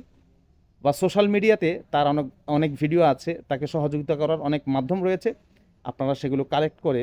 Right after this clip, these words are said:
যদি তাকে সহযোগিতা করেন, প্রত্যেকে প্রত্যেকের জায়গা থেকে সামান্য পরিমাণও যদি সহযোগিতা করেন, তাহলে হতে পারে আপনাদের এই অল্প দানে একজন তরুণ আলেম, মজলুম আলেমের চিকিৎসা হবে এবং তিনি তার সন্তান, ফ্যামিলির সাথে সুন্দরভাবে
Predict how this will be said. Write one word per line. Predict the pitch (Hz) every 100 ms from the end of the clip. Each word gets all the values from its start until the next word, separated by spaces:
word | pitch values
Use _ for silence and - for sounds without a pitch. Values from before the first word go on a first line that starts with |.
| 151
যদি | 135 131
তাকে | 127 123
সহযোগিতা | 139 147 147 147 165
করেন, | 151 123 127 - _ _
প্রত্যেকে | 208 - 208 226
প্রত্যেকের | 202 - 190 165
জায়গা | 156 160
থেকে | 170 156 131 147 - _
সামান্য | - 165 180 196
পরিমাণও | 190 175 175 170 151
যদি | 139
সহযোগিতা | 131 143 147 139 131
করেন, | 120 107 92 _ _ _
তাহলে | 139 147 143
হতে | 156 180
পারে | 165
আপনাদের | 135 - 151 175
এই | - 180
অল্প | 170 170 190
দানে | 151 165 143 - _ -
একজন | 131 139 139 160 185 _
তরুণ | 160 165 180 170
আলেম, | 131 147 147
মজলুম | 135 127 143
আলেমের | 127 147 151 139 - _ _ _ -
চিকিৎসা | 165 208 - 180
হবে | 147 165 190
এবং | 147 147
তিনি | - 135
তার | 131 120 -
সন্তান, | 147 139 120 107
ফ্যামিলির | - 143 160 -
সাথে | 135 135 156 _ - -
সুন্দরভাবে | 160 151 143 131 127